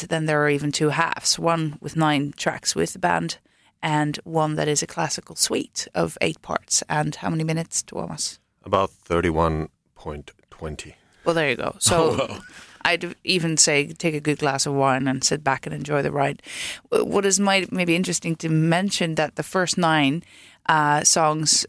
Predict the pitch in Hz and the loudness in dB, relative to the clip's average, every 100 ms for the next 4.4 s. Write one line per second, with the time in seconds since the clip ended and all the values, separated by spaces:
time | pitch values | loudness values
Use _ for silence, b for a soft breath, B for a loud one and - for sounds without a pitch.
0 | - 151 151 170 - - 156 147 151 147 | -2 0 0 0 -6 -8 -8 -2 0 2
1 | 151 - 151 - 180 151 - 147 139 135 | 2 2 2 2 0 0 0 0 2 2
2 | 143 170 - 151 170 180 170 180 180 185 | 2 0 -4 -4 0 2 2 2 2 2
3 | 202 208 196 185 170 156 156 160 - 160 | 2 2 0 0 2 2 0 -2 0 -2
4 | 160 139 - - | 0 -4 -4 -4